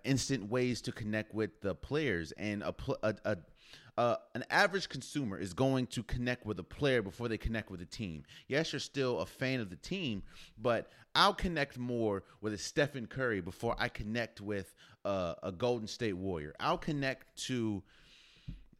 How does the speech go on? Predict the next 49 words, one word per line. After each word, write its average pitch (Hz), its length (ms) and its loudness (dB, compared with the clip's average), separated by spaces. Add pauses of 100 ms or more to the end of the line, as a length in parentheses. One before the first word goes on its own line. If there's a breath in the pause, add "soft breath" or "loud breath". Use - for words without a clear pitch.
(140)
I'll 175 120 8
connect 196 360 0
to 151 140 6
a - 100 4
Odell, 147 400 8
uh, 123 240 2
Odell 143 280 8
Beckham 143 300 4
Junior 139 260 2
before 123 260 0
I 123 40 6
connect 123 340 -2
to 113 60 -6
the 98 80 -4
Cleveland 113 500 0
Browns. 87 560 0
I'll 143 120 6
connect 147 500 2
to 117 280 2
Aaron 143 320 0
Darnold 135 380 4
before 113 260 0
I 117 60 6
connect 117 420 -2
to 117 80 -2
the - 120 -4
L 120 160 4
A 107 80 4
Rams. 101 480 0 (320 loud breath)
So 143 520 6 (500 loud breath)
the - 140 4
N 180 120 6
F 180 160 2
L 156 200 6
is 123 100 0
trying 135 380 0
to 143 180 -2
incorporate 139 600 -2
that. 78 220 -2 (300 soft breath)
The - 240 6
M-, 220 640 6
M 190 140 4
L 202 180 8
B 190 340 2
has 139 260 0
been 117 240 0
late 135 360 4
to 123 140 -6
that, 101 240 -2